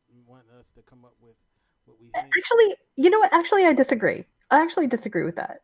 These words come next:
Speaker 2: I, I, I think it, it out, one hundred percent is within sort of our, uh,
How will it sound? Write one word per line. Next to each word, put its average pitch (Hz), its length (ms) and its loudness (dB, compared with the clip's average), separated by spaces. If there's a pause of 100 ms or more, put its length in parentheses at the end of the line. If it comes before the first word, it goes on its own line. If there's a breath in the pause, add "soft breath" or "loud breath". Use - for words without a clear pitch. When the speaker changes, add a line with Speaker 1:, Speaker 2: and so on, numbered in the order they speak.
(120)
Speaker 2:
I, 233 120 -2 (120)
I, 277 180 2 (120)
I 269 80 4
think 403 240 2
it, 349 220 -4
it 233 120 -4 (180)
out, - 160 2 (340)
one 359 180 2
hundred 247 400 -2
percent 180 480 -4 (180)
is 170 500 0 (500 soft breath)
within 262 840 2 (460)
sort 240 240 6
of 214 200 2
our, 208 500 2 (260)
uh, 160 480 0